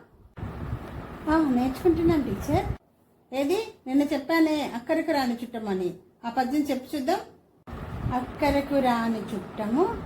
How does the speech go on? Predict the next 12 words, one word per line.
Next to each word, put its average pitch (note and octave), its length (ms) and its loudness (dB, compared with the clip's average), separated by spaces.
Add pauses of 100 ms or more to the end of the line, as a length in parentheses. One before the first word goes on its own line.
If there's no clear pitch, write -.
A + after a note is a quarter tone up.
(340)
మ్రొక్కిన C#4 540 4
వరమేని B3 840 0
వేల్పు G#3 460 -2 (680)
మోహరమున A3+ 960 0 (460)
తానెక్కిన B3+ 840 2
పారని B3+ 640 0
గుర్రము G3 720 -2 (480)
గ్రక్కున C#4 600 2
విడువంగ A3 680 -2
వలయు G3 640 0 (420)
పెదరా G3+ 640 0
సుమతి." A#3+ 600 0